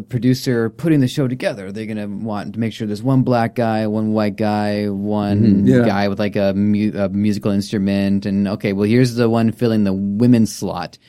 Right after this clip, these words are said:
Speaker 1: She had better be good. And if she's not good, well, that means there's not that many good performers because she didn't have much competition.
Speaker 2: Mm-hmm.
Speaker 3: Yeah, I was talking to the booker at Absolute, and he said he tries to get at least one woman on every week.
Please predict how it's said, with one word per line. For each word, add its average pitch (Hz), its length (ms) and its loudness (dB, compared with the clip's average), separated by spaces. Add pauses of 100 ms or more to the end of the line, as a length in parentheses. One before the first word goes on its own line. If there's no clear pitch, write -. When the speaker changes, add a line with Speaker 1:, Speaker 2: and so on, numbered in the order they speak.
(440)
Speaker 1:
She - 180 -6
had 110 160 2
better 107 160 2
be 87 140 -2
good. 95 420 -4 (160)
And 98 140 -4
if 98 40 -8
she's 104 140 -4
not 107 320 0
good, 101 240 2
well, 98 120 0
that 101 120 2
means 95 200 0
there's 92 120 -4
not 92 140 -4
that 95 100 -4
many 92 200 -4
good 90 500 0 (340)
performers 95 640 0
because 90 380 -6
she - 140 -12
didn't 92 180 -4
have 92 140 -4
much 87 200 -6
competition. 104 1160 -4
Speaker 2:
Mm-hmm. - 40 -4
Speaker 3:
Yeah, 123 220 2
I 135 60 2
was - 260 -2
talking 120 320 2
to 104 100 -2
the 101 60 -4
booker 113 280 -2
at 104 220 -4
Absolute, 104 460 -2
and 110 80 -6
he 104 80 -4
said 101 160 -2
he 101 80 -2
tries 113 360 0
to 101 100 -8
get 107 120 -2
at - 120 -12
least 131 260 0
one 117 160 -2
woman 107 240 -2
on 101 340 0 (440)
every 104 260 2
week. 98 360 0